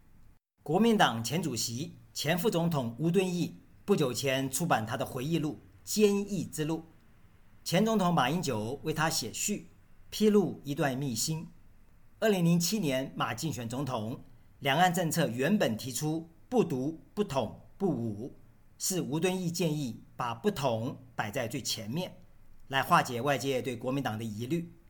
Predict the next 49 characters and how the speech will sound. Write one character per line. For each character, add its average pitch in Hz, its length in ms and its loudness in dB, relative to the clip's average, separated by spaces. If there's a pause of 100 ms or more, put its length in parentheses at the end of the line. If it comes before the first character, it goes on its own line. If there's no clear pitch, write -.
(560)
马 147 160 2
英 226 100 2
九 165 160 4
说： 175 480 -2
“事 - 260 0
后 190 140 2
证 170 180 2
明 127 420 -2 (240)
这 185 100 -4
个 151 100 0
调 123 240 -2
整 139 160 0
是 117 120 -6
正 147 220 -2
确 120 220 -4
的。” - 180 -16 (680)
什 143 180 -4
么 202 80 2
是 226 140 2
外 190 180 6
界 156 140 -2
的 135 80 -2
疑 110 200 -4
虑？ 120 260 -8 (380)
说 208 240 -2
到 185 180 2
底， 110 140 -6 (520)
就 165 120 0
是 151 120 0
台 139 160 -2
湾 170 160 6
民 143 140 0
众 139 180 0
担 165 240 2
心 160 380 0
国 135 120 -2
民 156 140 0
党 117 200 0
若 135 180 -2
重 165 280 -4
新 214 180 0
执 131 120 -6
政， 139 200 -2 (500)
有 175 180 2
可 156 140 0
能 123 260 -2
被 151 180 0
中 185 260 -2
共 143 340 0